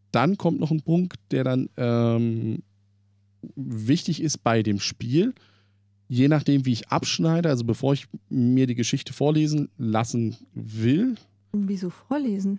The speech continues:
Speaker 1: Von
Speaker 2: Du,
Speaker 1: dir.
Speaker 2: es, es gibt hier keine App.
Speaker 1: Nee, nee, aber von dir habe ich mir sehr
Speaker 2: <laughs> Ja,
Speaker 1: vorlesen
Speaker 2: gut,
Speaker 1: lassen.
Speaker 2: ich, ich war die App.
Speaker 1: Ähm, kann ich noch entscheiden, ja, ich möchte jetzt die Lösung wissen oder nein,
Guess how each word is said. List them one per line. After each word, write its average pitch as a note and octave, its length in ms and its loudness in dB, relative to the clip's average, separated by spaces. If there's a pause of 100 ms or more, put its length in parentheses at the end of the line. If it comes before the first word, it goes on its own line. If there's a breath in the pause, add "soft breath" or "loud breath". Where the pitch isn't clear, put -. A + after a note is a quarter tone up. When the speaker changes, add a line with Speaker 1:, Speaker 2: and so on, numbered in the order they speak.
(160)
Speaker 1:
Von A#2 220 2
Speaker 2:
Du, A#2 60 0
Speaker 1:
dir. B2 180 2
Speaker 2:
es, - 80 -8
es - 180 -8
gibt - 200 -12
hier B3+ 100 -2
keine A#3+ 280 -2
App. G#3 220 -4
Speaker 1:
Nee, D3+ 120 4
nee, G3+ 140 4
aber C#3 180 4
von E3 180 4
dir C#3+ 200 4
habe A2+ 140 4
ich A2+ 100 0
mir A2 140 6
sehr G#2+ 180 4
Speaker 2:
<laughs> - 20 4
Ja, G#2+ 60 2
Speaker 1:
vorlesen B2 680 8
Speaker 2:
gut, - 200 6
Speaker 1:
lassen. D#3+ 200 6
Speaker 2:
ich, - 80 -2
ich A#3+ 240 0
war F#3+ 160 0
die F#3 200 -4
App. G#3+ 280 -4 (640 loud breath)
Speaker 1:
Ähm, B2 320 4 (260 loud breath)
kann D3 160 4
ich D#3+ 140 0
noch D#3 100 2
entscheiden, C#3 540 0 (340 soft breath)
ja, B2 420 2 (200)
ich C3+ 200 0
möchte D3+ 300 0
jetzt C3+ 300 -2
die B2+ 60 -2
Lösung A#2 420 0
wissen A3+ 320 0 (960)
oder D3 460 4 (340 soft breath)
nein, A2+ 440 2